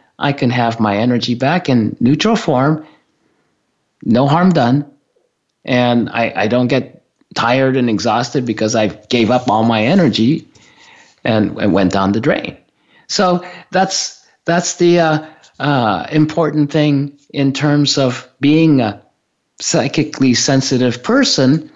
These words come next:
Basically, that also means not only do you have a lot of power, spirit, inner spirit power on tap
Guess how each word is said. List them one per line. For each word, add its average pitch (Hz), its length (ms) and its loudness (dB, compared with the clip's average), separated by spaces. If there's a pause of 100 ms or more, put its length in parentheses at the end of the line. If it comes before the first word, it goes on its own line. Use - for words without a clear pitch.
(320)
Basically, 131 600 0
that 135 240 -2
also 156 440 0
means 123 420 0
not 123 160 0
only 202 380 2
do 123 200 0
you 131 80 4
have 135 180 0
a 120 60 0
lot 135 320 0
of 151 200 -2 (240)
power, 151 600 0 (220)
spirit, - 680 -2 (120)
inner 156 260 4
spirit 147 560 0
power 147 480 0 (160)
on 120 240 0
tap 190 480 -6